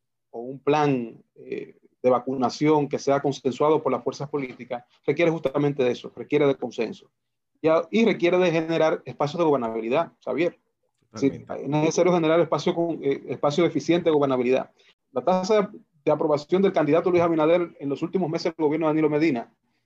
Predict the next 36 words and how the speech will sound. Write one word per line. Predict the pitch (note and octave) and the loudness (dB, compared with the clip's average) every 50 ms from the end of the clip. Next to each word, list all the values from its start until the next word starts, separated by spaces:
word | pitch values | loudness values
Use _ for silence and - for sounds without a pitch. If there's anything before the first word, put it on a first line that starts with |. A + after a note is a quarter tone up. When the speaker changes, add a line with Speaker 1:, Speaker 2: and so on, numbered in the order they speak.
| _ _ _ | _ _ _
Speaker 1:
y | - C#3 | 0 0
la | C#3+ C#3 | 2 2
tasa | - F3 - - G3 | 2 0 0 2 0
de | F3+ | 0
aprobación | - E3+ E3+ E3 D#3 D3 C#3 E3 E3+ | 0 0 0 0 2 0 0 2 0
del | F3 E3 | 2 2
gobierno | D3+ C#3+ D#3 D#3+ E3 | 2 2 0 0 -2
en | D#3 | -4
los | C#3+ | -4
primeros | - C3 C3 C#3+ D3 D#3 D3+ D3 | -6 -4 -2 0 0 0 0 0
meses | D3 D3+ D3 D3 | 0 0 0 2
de | D3+ D3 | 2 2
gobierno | C#3 C3+ C3+ C#3+ C#3+ C#3+ C3+ | 2 2 2 0 0 2 2
de, | C3 B2+ B2+ B2 A#2+ | 2 0 0 -4 -8
de, | A#2+ A#2+ - | -10 -10 -12
del | - B2 A#2 - A#2+ | -14 -14 -14 -14 -12
mismo | B2 C3+ D3 D#3+ D3+ | -12 -10 -10 -10 -6
Luis | C#3+ D3+ D3+ | -4 -2 0
Abinader | D3+ D3+ D#3 D#3 D3 D3 C#3+ C3 B2 A#2+ - _ _ _ _ _ _ _ _ _ - | 0 0 0 0 0 0 0 -2 -4 -4 -6 _ _ _ _ _ _ _ _ _ -4
ha | E3 E3 | -4 -2
sido | - G3+ G3 G3 F#3+ F#3+ F#3 | 2 2 2 4 4 2 2
por | - E3 D#3+ E3 E3+ E3+ - - | 2 0 0 2 0 0 -2 -8
un | - F3 G3 F#3+ | -10 -8 -4 0
tema | - F3 E3+ D#3 D3+ - D3+ D3+ D3+ - _ _ | 2 2 2 2 2 0 -2 -4 -4 -6 _ _
que | _ D3 | _ 0
es | C#3 D3 | 2 2
muy | E3 E3+ | 2 0
común, | E3 E3 D#3+ D#3 D3+ D3 D#3+ F3+ F#3 F#3 F#3+ _ _ _ _ _ _ _ _ _ _ | 0 -2 -4 -4 -6 -8 -10 -14 -18 -20 -20 _ _ _ _ _ _ _ _ _ _
la | B2 B2 | -4 -2
audiencia | B2 B2+ C#3+ C#3+ C#3+ F3 E3+ E3+ | 0 0 0 0 0 0 0 0
lo | E3 | 0
sabrá, | D3+ E3 E3 D#3 D3 C#3 C#3 - - | 2 2 2 4 4 2 0 -2 -4
lucha | - D#3+ F#3+ F#3+ D#3+ | -4 -2 0 0 0
contra | C3+ C#3 B2+ B2 A#2+ | 0 0 0 -2 -2
la | A#2+ | -2
corrupción. | A#2 A#2+ A2+ G#2 - - A2+ G#2+ - | -2 -4 -6 -6 -6 -6 -6 -6 -6